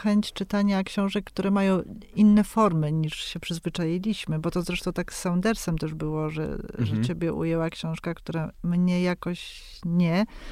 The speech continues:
Speaker 1: przez samą formę literacką,
Speaker 2: A no tak,
Speaker 1: ale
Speaker 2: mówisz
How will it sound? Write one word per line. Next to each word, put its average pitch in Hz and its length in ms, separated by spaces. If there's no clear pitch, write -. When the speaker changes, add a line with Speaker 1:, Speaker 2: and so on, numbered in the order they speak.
Speaker 1:
przez - 260
samą 190 300
formę 170 760
literacką, 165 800
Speaker 2:
A 117 80
no 127 120
tak, 104 120
Speaker 1:
ale 110 100
Speaker 2:
mówisz 113 280